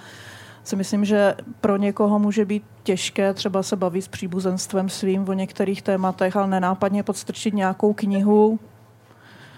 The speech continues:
která nemusí mít zrovna hned duhovou nálepku, ale já vím, že to téma tam je, jako může to zafungovat.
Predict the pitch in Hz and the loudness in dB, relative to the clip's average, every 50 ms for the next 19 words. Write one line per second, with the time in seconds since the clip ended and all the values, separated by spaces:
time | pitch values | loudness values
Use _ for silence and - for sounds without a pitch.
0 | - - - - - 226 220 226 214 202 196 196 190 - - 208 208 214 202 196 | -20 -20 -20 -4 0 2 2 4 4 2 2 0 -2 -2 0 2 2 2 2 2
1 | 214 208 202 208 208 208 208 214 214 196 202 202 196 - 220 208 214 202 196 214 | 0 2 2 2 4 4 4 4 4 4 4 2 0 0 0 2 2 2 2 4
2 | 214 214 208 202 196 196 202 208 - - - - - 226 220 214 208 202 202 196 | 4 4 4 4 4 2 2 -2 -4 -8 -8 0 2 2 4 4 4 4 4 2
3 | 185 180 185 180 170 156 175 190 196 214 214 208 - 220 214 220 214 208 208 214 | 2 0 0 -2 -4 -4 -4 -2 0 0 0 0 0 -2 0 2 2 4 4 2
4 | 214 208 - 214 214 208 196 202 202 220 240 240 220 220 - 220 214 220 220 240 | 2 2 2 2 2 2 2 0 0 0 0 -2 -4 -2 -2 0 0 2 2 2
5 | 240 214 196 175 196 190 - - 190 185 185 180 160 165 170 | 0 0 -2 -4 -6 -8 -6 -6 -6 -2 -2 -2 -2 -2 -6